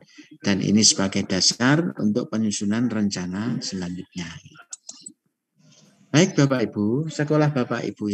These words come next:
ini saya kira perlu adanya perubahan, ya. Tidak mungkin membawa kemajuan kalau dila-, tidak dilakukan perubahan, ya, ini. Sistem perubahan itu ada berbagai macam, ada yang sifatnya individual,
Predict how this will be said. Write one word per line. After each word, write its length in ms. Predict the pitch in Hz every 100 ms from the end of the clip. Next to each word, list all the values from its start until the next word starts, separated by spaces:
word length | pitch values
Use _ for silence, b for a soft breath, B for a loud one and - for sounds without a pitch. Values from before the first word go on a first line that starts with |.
| 104
ini 320 | 131 139 139
saya 240 | 123 120 117
kira 240 | 120 117
perlu 240 | - 120 117
adanya 400 | 107 107 101 101
perubahan, 560 | - 107 98 92 90 -
ya. 160 | - - _ _ _ _
Tidak 320 | - - 104
mungkin 480 | 104 101 127 139 135 B B B - 131
membawa 480 | 127 110 104 107
kemajuan 720 | 107 113 107 - 98 95 139 151
kalau 320 | 107 107 -
dila-, 400 | - 104 98 - -
tidak 320 | 107 98 -
dilakukan 560 | 104 92 95 101 107 - _ -
perubahan, 560 | - 185 175 - - -
ya, 160 | - - -
ini. 180 | - - B B B B B B
Sistem 720 | - - 98 - 107 101 90 85
perubahan 560 | 98 117 110 107 104
itu 160 | 107 123
ada 480 | 117 104 104 104 -
berbagai 400 | 110 104 98 98
macam, 400 | 104 127 139 120 131
ada 240 | - - 104
yang 240 | 101 101
sifatnya 480 | - 101 95 - 110
individual, 800 | 104 101 104 117 127 131 147